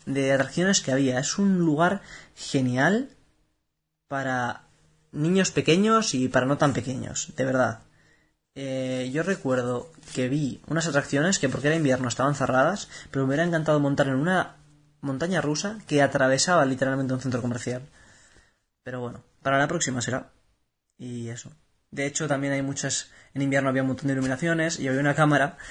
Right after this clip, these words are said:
con la que nos enfocaron y sentí la vergüenza de todo Tokyo Dome City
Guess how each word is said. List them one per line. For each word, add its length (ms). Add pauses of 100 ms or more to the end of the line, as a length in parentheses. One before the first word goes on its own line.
(380)
con 120
la 120
que 60
nos 120
enfocaron 640
y 100
sentí 300
la 100
vergüenza 520
de 100
todo 320
Tokyo 340
Dome 240
City 420